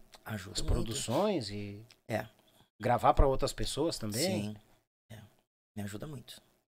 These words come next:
Speaker 2: Ah, cara.
Speaker 1: Só que às vezes é muito maçante, né? Eu, eu, eu vou, eu vou dormir e não descanso. Eu acordo mais podre do que eu fui deitar ainda.
Speaker 2: Ah,
Speaker 1: A
Speaker 2: acontece
Speaker 1: cabeça
Speaker 2: isso?
Speaker 1: cansa, sim.
Speaker 2: Por mais que esteja sonhando?
Speaker 1: Sim,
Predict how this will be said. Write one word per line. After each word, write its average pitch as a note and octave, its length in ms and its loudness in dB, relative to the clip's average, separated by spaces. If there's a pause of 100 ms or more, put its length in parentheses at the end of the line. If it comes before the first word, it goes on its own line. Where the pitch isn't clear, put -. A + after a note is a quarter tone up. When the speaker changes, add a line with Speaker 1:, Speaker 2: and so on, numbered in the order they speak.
(420)
Speaker 2:
Ah, D#3+ 680 -10
cara. C3 360 -12 (120)
Speaker 1:
Só - 140 -2
que - 100 2
às D#3+ 60 8
vezes D3 140 0
é G3+ 40 4
muito G3+ 200 -2
maçante, G#3+ 440 -2
né? C#3+ 160 -2 (300)
Eu, A#2 180 -4 (160)
eu, G#2 140 -4
eu G#2 240 -6
vou, G#2+ 260 -4
eu A2 80 0
vou C3 160 4
dormir G3+ 720 0
e G#3 140 0
não A3 140 6
descanso. A#3 420 -2
Eu A2 120 -4
acordo D3 520 2
mais G3 240 4
podre G#3+ 380 0
do C#3 80 -12
que - 60 -6
eu C#3+ 60 0
fui C#3+ 140 -4
deitar C3+ 240 4
ainda. A#2+ 260 0 (160)
Speaker 2:
Ah, D#3+ 160 6
Speaker 1:
A - 40 12
Speaker 2:
acontece D#3+ 360 6
Speaker 1:
cabeça G3 280 6
Speaker 2:
isso? D4 80 -2
Speaker 1:
cansa, G3 220 6
sim. G3 380 -2
Speaker 2:
Por E3+ 140 0
mais D#3+ 240 4
que A#3 80 -8
esteja C#4 240 -4
sonhando? A#3+ 460 0
Speaker 1:
Sim, G#3 380 2